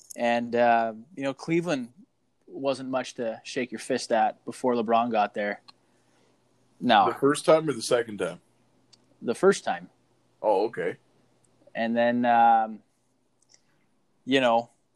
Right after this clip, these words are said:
Speaker 1: they didn't win six championships. So
Speaker 2: No.
Speaker 1: maybe, maybe that's, uh, maybe the, maybe the debate start, stops there. But, uh, from what I've seen, anyways,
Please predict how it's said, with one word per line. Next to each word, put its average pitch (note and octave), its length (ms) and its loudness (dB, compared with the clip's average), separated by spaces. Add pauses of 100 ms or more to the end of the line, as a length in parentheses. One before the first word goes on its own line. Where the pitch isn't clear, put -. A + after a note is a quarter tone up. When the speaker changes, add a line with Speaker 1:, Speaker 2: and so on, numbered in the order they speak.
(520)
Speaker 1:
they C3+ 100 0
didn't C#3 160 0
win B2 120 -6
six - 280 -8
championships. A2+ 760 -8 (720)
So A2 200 0
Speaker 2:
No. - 60 -2
Speaker 1:
maybe, A#2+ 300 -4
maybe B2 260 -2
that's, A#2 380 -2
uh, A#2 200 2
maybe A#2+ 200 -4
the, A2 240 -4 (200)
maybe C3+ 200 0
the A#2+ 60 -4
debate A#2 300 -4
start, - 360 -4
stops A2 340 -4
there. A2+ 320 -4 (800)
But, A#2 380 -4
uh, G#2+ 340 -2
from A#2 240 -8
what A2 100 6
I've C3 200 8
seen, A2 160 -8
anyways, G#2+ 560 -6